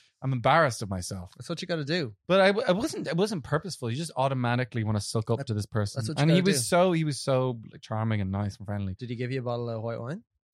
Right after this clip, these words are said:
Speaker 1: Uh, you mean Pinot, Pinot Grigio?
Speaker 2: Is that what he
Speaker 1: No, but do you know what happens when you,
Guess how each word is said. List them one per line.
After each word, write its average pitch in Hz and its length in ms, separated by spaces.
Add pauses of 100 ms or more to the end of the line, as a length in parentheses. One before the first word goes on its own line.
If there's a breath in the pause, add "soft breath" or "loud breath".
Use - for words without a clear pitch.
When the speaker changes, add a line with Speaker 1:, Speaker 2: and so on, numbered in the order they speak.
(240)
Speaker 1:
Uh, 110 460
you 113 100
mean 113 180
Pinot, 117 360
Pinot 113 240
Grigio? 165 420 (720)
Speaker 2:
Is 127 120
that 127 120
what 127 100
he 113 60
Speaker 1:
No, 123 380
but 135 360
do - 360
you - 20
know 131 80
what 131 140
happens 123 400
when 113 160
you, 117 280